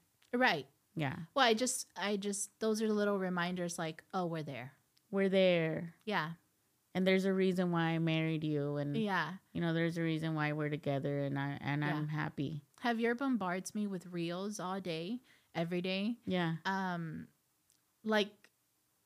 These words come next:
Speaker 2: Silly stuff.
Speaker 1: crazy.
Speaker 2: Yeah. <laughs>
Speaker 1: No, a crazy amount. Like, when do you find
Speaker 2: <laughs> Yeah.
Speaker 1: time? Are you not working?
Speaker 2: <laughs>
Speaker 1: But, um, I just think, like, he sends me the dumbest videos sometimes, and I'm like,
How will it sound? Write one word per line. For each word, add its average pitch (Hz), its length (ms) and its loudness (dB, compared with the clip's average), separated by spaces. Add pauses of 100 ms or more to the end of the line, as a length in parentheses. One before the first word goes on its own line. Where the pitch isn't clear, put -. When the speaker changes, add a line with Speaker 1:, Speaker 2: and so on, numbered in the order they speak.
(520)
Speaker 2:
Silly 233 500 6
stuff. 240 100 2
Speaker 1:
crazy. 202 260 4
Speaker 2:
Yeah. 196 200 6
<laughs> 240 40 8
Speaker 1:
No, 247 220 8
a 285 80 10
crazy 349 440 4
amount. 220 520 2
Like, 180 300 -2 (100)
when 233 380 2
do 302 60 0
you 277 200 -2
find 240 360 2
Speaker 2:
<laughs> - 40 -4
Yeah. 233 200 6
Speaker 1:
time? 170 80 4
Are 175 100 4
you 214 180 6
not 240 280 6
working? 277 420 2 (240)
Speaker 2:
<laughs> 392 80 8 (640)
Speaker 1:
But, 214 420 6 (120)
um, 196 680 2 (160)
I 208 100 4
just 214 380 -4
think, 220 300 4
like, 196 240 2 (480)
he 220 80 2
sends 233 360 0
me 214 120 -2
the 196 220 -4
dumbest 170 580 -4
videos 160 400 -4
sometimes, 202 460 -2
and 190 120 -2
I'm 180 140 -2
like, 156 200 -4